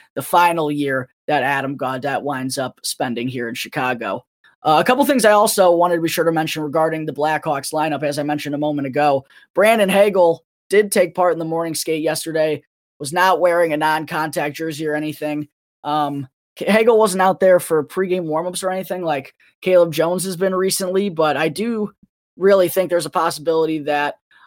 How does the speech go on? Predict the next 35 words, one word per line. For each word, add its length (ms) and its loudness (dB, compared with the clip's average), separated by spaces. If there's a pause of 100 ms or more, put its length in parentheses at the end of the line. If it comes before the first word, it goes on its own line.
um, 560 -4 (240)
Hagel's 420 0
able 280 0
to 120 -4
return 360 -2
to 60 -8
the 60 -4
lineup 520 -2
either 580 0 (220)
Saturday 800 4 (180)
against 320 -2
Edmonton, 480 -4
that 200 -4
might 200 -2
be 140 0
a 60 4
little 260 -2
too 200 -6
soon, 500 -6 (240)
or 500 4
possibly 560 -2
the 120 -6
next 320 -6
night, 280 -6
Sunday, 500 -2
against 300 -6
the 60 -12
Vancouver 460 -6
Canucks. 380 -6
And 80 -6
if 100 -10
not, 200 -6
then 180 -2
I 140 2
just, 280 -2